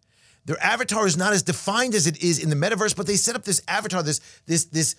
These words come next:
not in real life, their virtual avatar has been crafted for many years already. And the way that they talk is already not in voice,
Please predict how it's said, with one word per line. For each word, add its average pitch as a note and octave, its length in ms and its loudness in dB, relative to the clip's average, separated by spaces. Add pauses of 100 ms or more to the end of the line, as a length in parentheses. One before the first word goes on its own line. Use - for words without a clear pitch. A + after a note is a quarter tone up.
(140)
not E3+ 460 0
in C#3+ 260 0
real B2 220 2
life, A#2+ 280 0
their D3 120 2
virtual C3 1160 0 (420)
avatar D#3 520 -2
has C3+ 140 0
been E3+ 320 0 (500)
crafted G#3+ 680 -2
for D#3+ 200 -10
many G3 340 -4
years F3+ 480 -2
already. F2 440 -4
And A#2 80 -4
the D3 60 0
way G#3+ 160 2
that B3 160 -8
they A3 140 -4
talk A3+ 520 -2 (460)
is F#3 180 2
already G3+ 720 2 (180)
not F#3+ 520 0
in D3 240 0 (160)
voice, A2 840 0